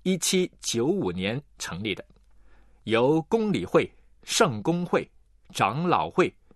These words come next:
寻道会的一些领袖，基于相同的加尔文神学立场，因而呢，大家共同成立了一个不分宗派的差会。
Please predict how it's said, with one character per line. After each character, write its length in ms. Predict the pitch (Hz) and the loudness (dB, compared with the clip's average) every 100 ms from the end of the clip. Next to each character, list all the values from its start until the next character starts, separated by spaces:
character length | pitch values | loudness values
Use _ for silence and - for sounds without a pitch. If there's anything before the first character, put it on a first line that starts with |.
| _ | _
寻 500 | - 110 104 139 185 | -4 -2 -2 -4 2
道 200 | 208 113 | 2 2
会 240 | - 127 | 2 0
的 100 | 104 | 0
一 80 | 127 | -6
些 180 | 123 135 | -4 -2
领 220 | 117 85 - | -2 -8 -6
袖， 260 | - 160 - - _ _ _ _ | 0 0 0 -14 _ _ _ _
基 340 | - 240 247 185 | 0 2 2 0
于 160 | 120 | 0
相 380 | 160 - 220 202 | 0 0 0 0
同 240 | - 120 | -4 -4
的 180 | 147 117 | 2 2
加 300 | - - 220 | 2 2 4
尔 120 | 180 95 | 4 2
文 220 | 104 151 | -2 -4
神 300 | - 104 139 | -2 -2 -2
学 240 | - 101 | -2 -2
立 280 | 120 190 117 | -2 -4 -6
场， 340 | - - 85 123 - - _ _ _ _ | -8 -8 -6 -8 -12 -20 _ _ _ _
因 180 | 139 135 | -2 0
而 140 | 98 113 | -2 -2
呢， 140 | 113 | -2
大 160 | 113 101 | 0 2
家 200 | 120 117 | 2 4
共 220 | 175 117 | 4 2
同 260 | 101 101 117 | -2 -6 -6
成 300 | - 107 156 | -6 -2 2
立 140 | 151 | 4
了 120 | 110 | 2
一 140 | - 127 | 0 -2
个 180 | 110 | 0
不 220 | 95 147 90 | 2 0 2
分 280 | 147 151 | 2 2
宗 260 | 151 180 175 | 2 0 0
派 200 | - 117 | 0 0
的 100 | 92 | 0
差 280 | - 123 120 | -4 -4 -2
会。 160 | - | -2